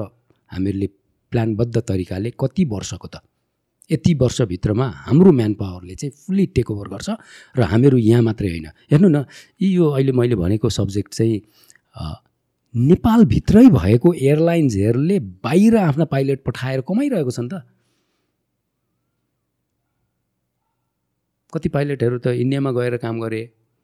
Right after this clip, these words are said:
कति एयरलाइन्सहरूले आफ्नो जहाजहरू पठाएर गरे। I can name them, but त्यो नाम भन्दा पनि पर्टिकुलरली के गरेर कमायो भनेपछि, why not नेपाल एयरलाइन्स?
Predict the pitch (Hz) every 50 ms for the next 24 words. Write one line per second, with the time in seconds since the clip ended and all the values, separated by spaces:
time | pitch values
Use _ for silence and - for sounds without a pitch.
0 | _ _ _ _ _ _ - 139 - - - - 170 170 185 190 208 208 156 147
1 | 139 143 147 135 123 110 104 127 120 104 110 110 113 110 120 127 123 120 - -
2 | - 107 117 120 117 117 113 113 107 107 104 120 - _ _ _ _ _ _ _
3 | _ _ _ _ _ _ _ _ _ _ _ _ _ _ _ _ _ _ 117 104
4 | 127 120 113 143 175 180 135 95 110 160 - _ _ - 110 - _ _ - _
5 | _ _ _ _ _ _ _ _ _ _ _ _ _ - 110 95 - _ _ _
6 | - 90 98 107 117 127 117 95 87 95 101 95 - 120 127 156 147 120 - _
7 | _ _ _ _ 117 110 - 123 - 117 120 117 110 120 - - 208 165 117 101
8 | 104 110 107 - 101 101 95 92 92 98 98 _ _ _ _ 165 196 220 202 -
9 | 233 202 180 208 233 240 226 220 _ _ _ 190 185 185 156 139 156 180 165 -
10 | - _